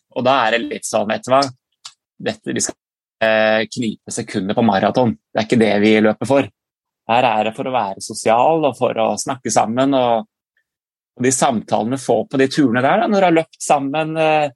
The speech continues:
med ukjente i, eh, det er ofte ukjente som bare møter opp. Når du løper med de i, eh, si etter fem-seks timer, så begynner isen å forsvinne litt, og så åpner de sitt innerste kammer.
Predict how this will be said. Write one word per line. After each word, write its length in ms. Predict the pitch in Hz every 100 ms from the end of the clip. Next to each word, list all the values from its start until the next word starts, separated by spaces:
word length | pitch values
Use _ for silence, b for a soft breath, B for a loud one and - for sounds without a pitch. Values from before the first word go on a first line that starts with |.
| _ _ _ _
med 140 | - 147
ukjente 760 | 156 123 92 - 113 107 - 160
i, 300 | 135 135 131
eh, 500 | 131 127 123 123 120
det 40 |
er 40 |
ofte 240 | 120 - 160
ukjente 320 | 110 110 101
som 100 | 117
bare 200 | 110 107
møter 480 | 110 107 92 - 170
opp. 100 | - - _ b b _ _ _ _ _ -
Når 100 | 156
du 100 | 165 156
løper 260 | 131 - 151
med 120 | 156
de 120 | 151
i, 200 | 165 160 151
eh, 180 | 147 139 123 101 _ _ _ _ _ _ _ 107
si 200 | 123 123
etter 240 | - 117
fem-seks 420 | 120 107 120 117
timer, 320 | 131 107 110
så 120 | 127 127
begynner 480 | 117 98 107 110 110
isen 360 | 107 98 - 113
å 40 |
forsvinne 380 | 113 120 104 107
litt, 220 | 135 143 -
og 180 | 127 113
så 220 | - 113
åpner 440 | 120 110 - 107
de 120 | 110
sitt 220 | 110 120 -
innerste 1080 | 113 101 107 - 123 113 107 107 110 117 113
kammer. 420 | 120 120 123